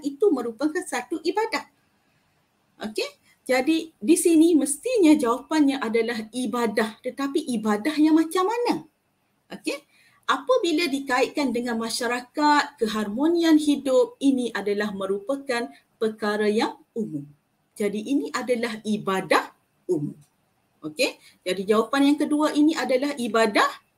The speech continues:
ibadah umum. Okey, kita tengok yang ketiga. Fungsi apa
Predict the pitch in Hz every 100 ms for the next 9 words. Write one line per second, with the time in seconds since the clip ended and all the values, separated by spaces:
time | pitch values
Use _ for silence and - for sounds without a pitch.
0 | - 294 262 220 214 180 160 147 156 143
1 | _ _ _ _ - 214 202 202 285 320
2 | 370 381 320 359 359 370 320 285 147 147
3 | _ _ _ _ - 339 381 415 - 359
4 | 311 349 - - - -